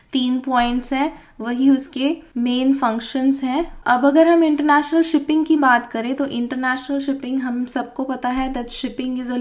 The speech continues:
low cost means of transportation। कॉस्ट कम आती है अगर हम कुछ भी शिपिंग, अ, करते हैं,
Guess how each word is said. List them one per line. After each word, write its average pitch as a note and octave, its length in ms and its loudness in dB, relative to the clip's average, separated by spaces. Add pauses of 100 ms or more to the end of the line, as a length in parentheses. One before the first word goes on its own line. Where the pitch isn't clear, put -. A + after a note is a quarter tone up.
(140)
low A3+ 220 -2 (140)
cost B3 400 -4
means A#3+ 260 -2
of B3 180 -6
transportation। A#3+ 840 -6 (480)
कॉस्ट A#3+ 360 0
कम C4 240 0
आती C4 240 2
है C#4 220 4
अगर A#3+ 220 0
हम B3+ 120 -2
कुछ - 280 -10
भी C4 140 -2
शिपिंग, C4 540 -4
अ, A3+ 720 -4
करते A3 400 -8
हैं, B3+ 320 -2